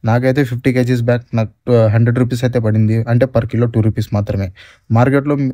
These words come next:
per kilo థర్టీ to ఫార్టీ రూపీస్ సేల్ చేశారు. యూజ్ చేసిన కోకోపీట్ అయినా కూడా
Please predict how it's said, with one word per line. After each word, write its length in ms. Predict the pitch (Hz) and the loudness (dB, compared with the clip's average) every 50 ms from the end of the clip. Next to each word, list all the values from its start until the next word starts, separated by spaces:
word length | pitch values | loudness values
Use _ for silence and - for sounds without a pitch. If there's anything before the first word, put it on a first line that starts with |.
| - _ _ | -8 _ _
per 140 | - 113 117 | -4 -4 -4
kilo 280 | 117 - 123 120 123 123 123 123 _ _ _ _ | -2 -2 0 0 0 0 -2 -4 _ _ _ _
థర్టీ 240 | - - 113 - 131 | -2 -2 -2 -2 -2
to 120 | 120 151 143 | -2 -2 -2
ఫార్టీ 280 | - - 117 104 127 | 0 0 0 0 0
రూపీస్ 320 | 117 117 110 - 123 117 - - | 0 -2 -2 -2 -4 -6 -6 -8
సేల్ 220 | - - 123 107 104 | -6 -2 -2 -2 0
చేశారు. 380 | - 110 104 - 101 101 98 87 - _ _ _ _ - | -2 -4 -4 -4 -6 -6 -6 -10 -14 _ _ _ _ -6
యూజ్ 180 | 139 170 175 - | -4 -4 -4 -2
చేసిన 340 | - 165 151 - 170 160 | -4 -4 -4 -2 -4 -4
కోకోపీట్ 460 | 151 - 143 123 143 139 135 151 135 131 | -4 -4 -6 -4 -4 -4 -2 -2 -2 0
అయినా 160 | 131 131 135 131 | 0 0 0 0
కూడా 200 | 127 131 131 | -2 -2 -2